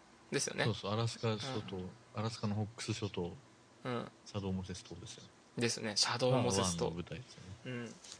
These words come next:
Speaker 1: あれ、だからさ、よくよく考えたら、
Speaker 2: うん。
Speaker 1: あのー、そういう雪、雪の降ってる地帯をやってるのってさ、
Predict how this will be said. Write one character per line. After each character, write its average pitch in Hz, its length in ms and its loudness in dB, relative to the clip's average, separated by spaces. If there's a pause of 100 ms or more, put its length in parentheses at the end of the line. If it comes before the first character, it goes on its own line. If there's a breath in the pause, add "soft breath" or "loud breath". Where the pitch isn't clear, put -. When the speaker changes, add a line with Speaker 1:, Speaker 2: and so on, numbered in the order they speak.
(800 loud breath)
Speaker 1:
あ 220 80 0
れ、 392 140 2
だ 339 140 2
か - 120 12
ら 147 80 10
さ、 127 280 10 (520 loud breath)
よ 170 140 6
く - 120 2
よ 277 120 8
く - 60 -14
考 254 340 12
え 240 60 12
た - 120 6
ら、 123 300 12 (600)
Speaker 2:
う 90 40 -4
ん。 85 180 -2 (260)
Speaker 1:
あ 147 140 12
の 127 720 6 (1400)
ー、 - 20 -6
そ 190 140 12
う 190 40 12
い 180 220 12
う - 60 0 (460)
雪、 254 480 10 (220)
雪 196 260 10
の 254 80 12
降 - 20 12
っ - 40 -4 (200)
て 190 120 12
る 135 160 10 (340)
地 - 160 12
帯 151 140 12
を - 120 8
や 127 120 12
っ 123 40 8
て - 220 8
る 147 100 12
の 113 80 10
っ 113 40 2
て - 160 -8
さ、 - 220 8